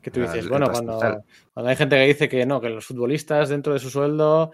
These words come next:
Speaker 1: pues, eh, t-, eh, está a tener que chupar banquillo a veces, o que de vez en cuando alguno te insulte. Bueno, pues sí, no, habrá gente que dirá que sí, gente dirá que no, pero bueno, entre el millón de euro-, de dólares que ganaba John Byrne, igual sí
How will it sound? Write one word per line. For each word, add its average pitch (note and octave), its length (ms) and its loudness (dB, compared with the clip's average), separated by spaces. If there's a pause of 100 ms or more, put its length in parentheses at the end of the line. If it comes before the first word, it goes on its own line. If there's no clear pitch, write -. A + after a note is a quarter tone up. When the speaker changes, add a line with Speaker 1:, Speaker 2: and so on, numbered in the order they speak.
(360)
Speaker 1:
pues, A#2+ 680 -2
eh, A2 1000 -8
t-, - 100 -14 (320)
eh, - 80 -10
está C3+ 300 0
a C3+ 80 4
tener B2+ 240 0
que A#2 260 0
chupar B2 260 -2
banquillo A#2 360 -4
a D#3+ 40 6
veces, F3+ 600 2
o A#2 440 0
que A2+ 80 -8
de A2+ 500 -4
vez A#2+ 160 -8
en B2+ 100 -6
cuando B2 260 -2
alguno A#2+ 220 -2
te B2 80 -10
insulte. D#3 580 -4
Bueno, C#3 320 -4
pues - 320 -18
sí, E3 280 -6
no, D#3+ 400 -4
habrá B2 300 0
gente B2+ 200 -6
que B2+ 60 -2
dirá B2+ 160 -2
que C3 80 -4
sí, F3+ 280 -6 (480)
gente B2+ 200 -4
dirá B2+ 180 4
que A#2+ 100 0
no, E3 200 0
pero A#2 160 0
bueno, B2 260 0
entre G#2+ 240 -12
el A2+ 60 -10
millón B2+ 400 0
de C#3 80 4
euro-, C#3 240 2
de C3 140 0
dólares C3+ 300 0
que C3+ 100 -6
ganaba C3 300 4
John B2+ 200 -2
Byrne, D3+ 240 2
igual C3+ 260 4
sí - 220 -8